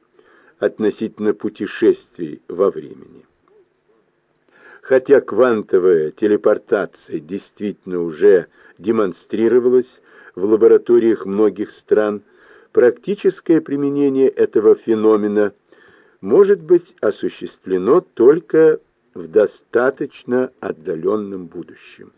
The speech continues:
Идеи, представленные в этой книге, были подсказаны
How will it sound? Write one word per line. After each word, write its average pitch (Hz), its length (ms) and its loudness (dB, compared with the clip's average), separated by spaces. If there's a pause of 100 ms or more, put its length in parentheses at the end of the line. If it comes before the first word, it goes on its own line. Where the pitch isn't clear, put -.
(680)
Идеи, 214 560 2
представленные 90 1200 0
в 90 120 -6
этой 98 300 2
книге, 175 760 0
были 202 260 0
подсказаны 156 1080 -2